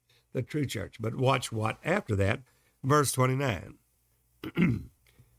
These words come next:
"For I know this, that after my departing," in other words, after he goes on and be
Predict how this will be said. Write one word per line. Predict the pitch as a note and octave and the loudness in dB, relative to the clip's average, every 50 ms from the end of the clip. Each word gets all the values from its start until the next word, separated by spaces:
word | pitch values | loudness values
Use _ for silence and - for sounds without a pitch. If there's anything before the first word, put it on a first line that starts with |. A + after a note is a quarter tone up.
| _ _ _ _ _ _ _ - | _ _ _ _ _ _ _ 0
"For | D3 D#3+ F3 F3+ - | 4 4 4 4 4
I | E3+ F3 F3+ | 2 2 2
know | E3+ F3 E3+ D3+ | 4 4 4 4
this, | A2+ A#2 F#2+ E2 - - - - _ _ _ _ _ _ _ _ _ _ _ _ _ _ _ _ _ _ _ _ _ _ _ _ _ _ _ _ - | 2 0 -4 -6 -8 -14 -18 -20 _ _ _ _ _ _ _ _ _ _ _ _ _ _ _ _ _ _ _ _ _ _ _ _ _ _ _ _ 0
that | B2 B2 B2+ C3+ | 2 2 2 2
after | - D3+ F3 F#3+ - - D3 C3+ | 2 2 2 0 0 -2 -6 -4
my | C#3+ D#3 D3+ D3+ D3+ D#3 | -2 0 0 0 -2 -2
departing," | C#3 B2+ G#2 - - B2 G#2 F2+ D#2+ E2 A#1+ G1+ F#2+ F#2 - _ _ _ _ _ _ _ _ _ _ _ _ _ _ _ - - | -4 -6 -8 -4 -2 0 0 0 -2 -6 -10 -14 -18 -20 -20 _ _ _ _ _ _ _ _ _ _ _ _ _ _ _ -6 -2
in | A2 | 0
other | F#2+ F2+ | 0 2
words, | F2+ F2+ E2+ | 0 0 -2
after | G2 F#2 F2+ - - A#2 G2+ | -2 -4 -4 -4 -4 -2 -2
he | E2+ F2 G2+ G2+ G#2 C3 C#3+ - _ _ _ _ _ _ - | 0 0 2 2 2 0 -2 -6 _ _ _ _ _ _ 0
goes | A2 G#2+ G2 F#2 F2+ | 2 4 4 4 2
on | F#2 F2 G2+ | 0 0 -2
and | A#2+ G#2 | -2 -2
be | F#2 F#2 | -2 -4